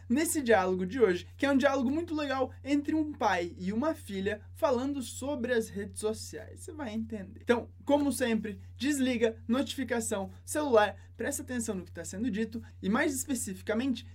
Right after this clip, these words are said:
tenta entender o que eles estão falando sobre redes sociais. Você vai conseguir entender várias palavras que talvez você nunca tenha ouvido em francês, mas vai ser tranquilo de entender. Depois a gente faz a análise do diálogo junto. Então, vas-y, vai lá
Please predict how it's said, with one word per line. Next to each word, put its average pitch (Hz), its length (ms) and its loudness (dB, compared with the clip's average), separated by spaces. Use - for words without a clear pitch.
tenta 302 260 -2
entender 269 560 2
o 233 80 -2
que 226 100 -2
eles 294 200 -2
estão 277 220 -4
falando 262 360 -4
sobre 277 520 -4
redes 233 360 -4
sociais. 220 500 0
Você - 80 -20
vai 202 100 -6
conseguir 247 300 -4
entender 233 320 0
várias 220 460 0
palavras 180 440 -4
que - 60 -12
talvez 208 260 -2
você 226 140 0
nunca 277 260 4
tenha 247 160 0
ouvido 214 240 -2
em 214 80 -6
francês, 233 500 2
mas 233 240 -6
vai 233 120 -4
ser 233 180 -10
tranquilo 196 440 -8
de 185 120 -10
entender. - 380 -12
Depois 302 260 2
a 302 60 4
gente 285 160 2
faz 226 200 2
a 226 40 2
análise 185 320 -2
do 180 100 -6
diálogo 156 420 -2
junto. 147 120 -8
Então, 254 260 8
vas-y, 254 460 4
vai 214 180 8
lá 220 220 6